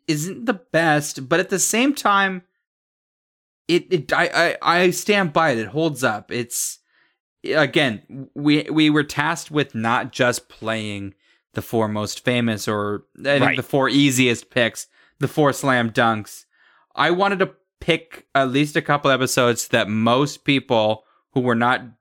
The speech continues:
Speaker 1: diehards, you know, wouldn't have seen. And
Speaker 2: Totally.
Speaker 1: so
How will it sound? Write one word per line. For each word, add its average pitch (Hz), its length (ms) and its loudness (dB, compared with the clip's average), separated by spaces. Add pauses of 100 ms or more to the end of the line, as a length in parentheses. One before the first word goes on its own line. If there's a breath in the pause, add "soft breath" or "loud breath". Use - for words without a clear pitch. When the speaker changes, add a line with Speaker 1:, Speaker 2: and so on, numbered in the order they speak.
Speaker 1:
diehards, 110 880 0 (420)
you 226 140 -4
know, 247 140 2
wouldn't 208 360 0
have 220 160 0
seen. - 380 -4 (400)
And 135 180 -2
Speaker 2:
Totally. 92 240 2
Speaker 1:
so 135 320 0